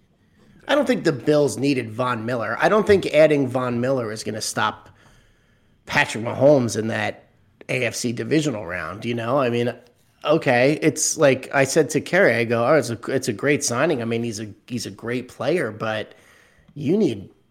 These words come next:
they need more offense, I think. They need, they need a better tight end. They signed O J Howard. Okay, that's fine. He can block and stuff.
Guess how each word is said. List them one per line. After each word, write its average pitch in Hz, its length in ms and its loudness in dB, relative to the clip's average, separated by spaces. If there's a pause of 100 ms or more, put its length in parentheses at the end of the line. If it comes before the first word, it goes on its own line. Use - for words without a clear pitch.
(220)
they 143 320 0
need 208 200 0
more 98 220 -8
offense, - 600 -4
I 120 160 0
think. - 400 -16
They 139 160 0
need, 123 440 -2 (840)
they 147 80 2
need 139 140 2
a 117 40 -4
better 135 300 2
tight 151 260 6
end. 127 240 4
They 120 60 2
signed 131 360 2
O 143 120 4
J 156 200 2
Howard. 117 440 -2
Okay, 117 320 0
that's 127 260 -4
fine. 113 640 -6
He 113 100 -4
can 104 220 -8
block 101 440 -2
and 92 140 -10
stuff. 92 500 -8